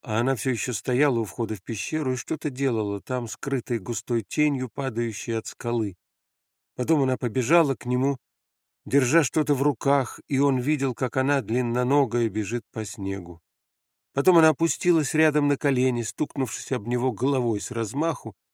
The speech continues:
и отряхнула снег с босых ног, и поцеловала его, и сунула ему сверток. «Положи это вместе с твоей подушкой», сказала она.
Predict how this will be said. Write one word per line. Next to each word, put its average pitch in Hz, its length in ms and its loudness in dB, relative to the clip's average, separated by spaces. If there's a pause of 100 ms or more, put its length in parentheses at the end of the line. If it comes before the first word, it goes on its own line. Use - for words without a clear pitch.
(120)
и 107 60 -4
отряхнула 127 580 0
снег 123 340 -2
с 101 60 -8
босых 117 460 -4
ног, 110 360 -6 (300)
и 131 80 -6
поцеловала 135 680 2
его, 117 380 -2
и 110 100 -6
сунула 120 440 -2
ему 113 340 -2 (200)
сверток. - 720 -8 (840)
«Положи 104 360 -6
это 110 180 -12
вместе 113 420 -8
с - 140 -10
твоей 107 280 -2
подушкой», 107 600 -4
сказала 92 540 -4
она. 87 260 -8